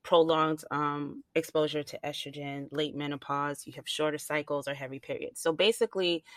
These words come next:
with the endometriosis, it, these implants, though, they get active with estrogen. So they like estrogen. So the more estrogen that is producing, right, that's when you can have the symptoms, right? But it kind of really all depends on where the implants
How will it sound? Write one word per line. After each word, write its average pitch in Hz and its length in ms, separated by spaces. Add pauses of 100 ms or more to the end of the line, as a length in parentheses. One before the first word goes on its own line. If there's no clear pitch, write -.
(180)
with 170 300
the 170 80
endometriosis, 156 1040 (420)
it, 185 300 (440)
these 214 340
implants, 180 480
though, 165 120
they 160 140
get 196 260
active 151 380
with 151 160
estrogen. - 520
So 156 200
they 160 160
like 151 340
estrogen. - 420
So 147 140
the 147 100
more 165 260 (120)
estrogen 143 640 (260)
that 156 200
is 151 120
producing, 143 720
right, 139 240
that's 147 240
when 147 140
you 143 120
can 139 180
have 131 240
the - 80
symptoms, - 540
right? 143 200 (400)
But 240 160
it 277 100
kind 247 220
of 196 100
really 190 200
all 156 120
depends 156 420
on 143 220
where 143 200
the 127 200
implants 135 500